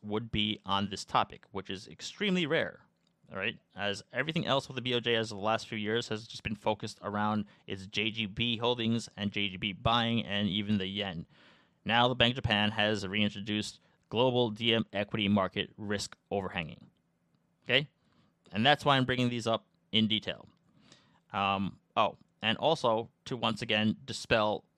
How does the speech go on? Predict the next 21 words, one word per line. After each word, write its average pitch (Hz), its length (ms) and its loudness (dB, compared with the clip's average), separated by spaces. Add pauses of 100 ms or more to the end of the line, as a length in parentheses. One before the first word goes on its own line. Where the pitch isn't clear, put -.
(1000)
the 120 140 -6
broader 131 480 2
story 131 580 2
being 117 220 0
touted 110 340 0
out 104 220 2
there 95 240 0
currently 98 400 -2
in 98 100 0
financial 98 520 -4
media, 92 380 -6 (800)
one 120 280 4
of 107 260 0 (120)
equity 151 340 0
sold 135 260 -2
off 110 320 4
'cause 107 260 2
of 104 240 -2
China 113 360 0
trade - 260 -4
data. - 300 -10